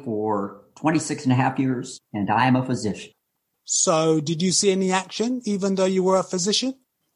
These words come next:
Speaker 1: Oh, absolutely. I was deployed thirty-seven months, and I also spent thirty months in combat zone.
Speaker 2: Oh, and whereabouts were these combat zones?
Speaker 1: Operation Desert Shield, Desert Storm,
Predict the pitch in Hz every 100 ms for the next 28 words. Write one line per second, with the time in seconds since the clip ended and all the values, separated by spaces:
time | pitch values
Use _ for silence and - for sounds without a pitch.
0 | - 143 185 196 185 175 131 - 135 131
1 | 127 120 107 101 110 110 - - 131 131
2 | 123 - - 135 147 - 135 127 98 101
3 | 104 - - 107 98 95 95 101 110 120
4 | 120 113 - 107 - - - 131 135 127
5 | 107 95 - 104 92 104 87 92 - -
6 | - _ - 247 269 254 170 175 214 262
7 | 254 226 233 185 - 214 208 190 208 196
8 | 151 - - 202 180 139 127 135 - _
9 | 156 165 160 156 151 139 131 135 139 135
10 | 127 143 135 110 117 110 107 - - 135
11 | 143 147 147 147 151 131